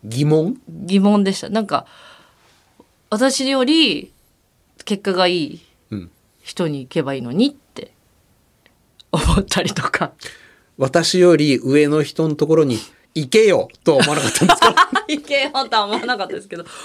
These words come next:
Speaker 2: や、なんでなんだろうなーっていうちょっと翻弄された感じはしましたけどね、当時は。もっと
Speaker 1: まあ、翻弄されますよね。
Speaker 2: 好きだったらいいんですけどね、それが。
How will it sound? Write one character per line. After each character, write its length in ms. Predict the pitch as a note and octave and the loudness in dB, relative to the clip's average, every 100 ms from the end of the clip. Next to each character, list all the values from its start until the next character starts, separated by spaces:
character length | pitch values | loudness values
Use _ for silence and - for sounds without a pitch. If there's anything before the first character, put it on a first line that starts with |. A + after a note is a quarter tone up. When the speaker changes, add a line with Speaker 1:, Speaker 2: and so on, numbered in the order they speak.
| - | -14
Speaker 2:
や、 80 | F#3+ | -10
な 200 | G3 E4 | -6 -4
ん 120 | C5 | -4
で 80 | B4 | -4
な 120 | D#4+ | -2
ん 60 | B3 | -2
だ 80 | G#3+ | -2
ろ 60 | |
う 40 | G#3 | 0
な 340 | B3+ C#4+ D4 | 2 2 2
ー 40 | D4 | 0
っ 40 | |
て 100 | A3 | -2
い 60 | F3+ | -4
う 20 | |
ち 80 | G3 | -4
ょ 40 | |
っ 20 | |
と 80 | F3 | -6
翻 260 | G#3+ G#3+ G#3 | -4 -2 0
弄 180 | G3+ | -2
さ 120 | G3 F#3 | 0 -2
れ 60 | |
た 120 | F3+ | -2
感 200 | F3+ E3+ | -4 -6
じ 80 | D#3+ | -4
は 60 | D#3 | -6
し 120 | D#3 | -8
ま 120 | D#3 | -14
し 60 | D3 | -14
た 100 | - | -18
け 80 | - | -12
ど 80 | |
ね、 160 | B3 E4+ | -12 -12
当 160 | E4+ C3+ | -8 -10
時 120 | G#2+ | -10
は。 120 | - - _ _ - _ _ _ _ _ _ _ _ _ _ | -16 -18 _ _ -20 _ _ _ _ _ _ _ _ _ _
も 60 | - | -2
っ 20 | |
と 20 | |
Speaker 1:
ま 120 | C3+ | 0
あ、 100 | A2+ | 0
翻 380 | - - A2+ C3 | -2 -6 -6 -4
弄 180 | C#3 E3 | -2 -2
さ 140 | - | -2
れ 120 | - C#3+ | -4 -2
ま 120 | F3 | -2
す 140 | - | 0
よ 120 | B3 B2 | 0 0
ね。 300 | A2+ G3+ A#3+ | 0 -2 -4
Speaker 2:
好 100 | - | -8
き 60 | C#5 | -4
だ 40 | C#5+ | -4
っ 40 | C5+ | -2
た 100 | F3 | -6
ら 40 | |
い 40 | D#3+ | -6
い 20 | |
ん 20 | |
で 60 | - | -12
す 100 | - | -20
け 80 | |
ど 60 | - | -16
ね、 100 | A#3+ | -14
そ 120 | A#3 | -12
れ 100 | - | -12
が。 160 | - | -14